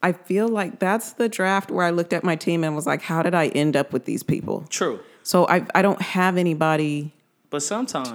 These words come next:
Speaker 1: I have to wait for someone to get hurt,
Speaker 2: sometimes you
Speaker 1: pick
Speaker 2: see
Speaker 1: up a handcuff,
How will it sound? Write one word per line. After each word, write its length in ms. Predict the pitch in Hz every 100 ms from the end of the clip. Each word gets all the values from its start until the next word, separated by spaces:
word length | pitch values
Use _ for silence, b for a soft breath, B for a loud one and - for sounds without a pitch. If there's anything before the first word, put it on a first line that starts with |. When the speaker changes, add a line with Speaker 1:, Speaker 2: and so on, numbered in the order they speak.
| 110
Speaker 1:
I 60 |
have 120 | 165 180
to 100 | 160
wait 200 | 165 -
for 100 | 165
someone 320 | 165 160 156
to 80 | 156
get 260 | 139 139 -
hurt, 640 | - - 165 131 - -
Speaker 2:
sometimes 460 | - 220 226 202 160
you 60 |
Speaker 1:
pick 160 | 175 190
Speaker 2:
see 60 | 170
Speaker 1:
up 120 | 160
a 60 |
handcuff, 720 | 175 190 156 156 - 139 139